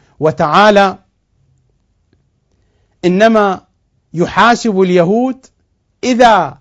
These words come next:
ذكروا هذا الكلام لسلمان ولأبي ذر، واحتج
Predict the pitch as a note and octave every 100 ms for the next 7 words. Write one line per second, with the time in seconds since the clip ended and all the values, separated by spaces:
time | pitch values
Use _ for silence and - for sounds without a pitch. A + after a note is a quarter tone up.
0 | _ _ D3 A#3 C4+ C4 C4 A3 G#3+ G#3
1 | F#3+ F3+ D3+ F#3 G3+ A3+ A#3 A#3 _ _
2 | _ _ _ - E3+ G#3 A#3 A3 G3+ F#3
3 | E3+ D3 D#3+ A#3 B3 A#3 A3 A#3 G#3+ B3
4 | B3+ A#3 _ _ - F#3 - - B3+ B3+
5 | E3 D#3+ C3+